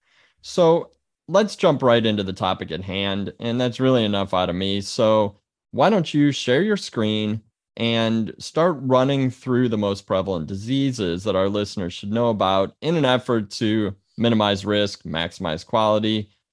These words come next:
And I know you have a long list, and to be totally transparent, I've seen the list, and there are actually a few on here I've never even heard of. So I'm gonna be learning along the way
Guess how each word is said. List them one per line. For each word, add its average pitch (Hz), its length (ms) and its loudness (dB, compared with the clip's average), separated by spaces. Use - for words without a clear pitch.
And 101 80 -6
I 104 80 0
know 139 160 4
you 156 140 4
have 135 100 4
a 135 40 2
long 131 320 4
list, 110 360 0
and 104 240 -2
to 98 80 -12
be 101 140 -2
totally 120 400 0
transparent, 117 840 -2
I've 120 180 0
seen 233 360 0
the 107 80 2
list, 101 440 -2
and 160 120 0
there 165 80 8
are 160 40 8
actually 147 360 2
a 110 40 -2
few 127 280 2
on 110 160 4
here 113 160 2
I've 98 160 2
never 101 380 0
even 98 220 -2
heard 117 260 0
of. 120 240 0
So 104 420 0
I'm 147 80 0
gonna 180 140 2
be 107 140 2
learning 113 300 2
along 120 300 2
the 123 80 0
way 143 400 2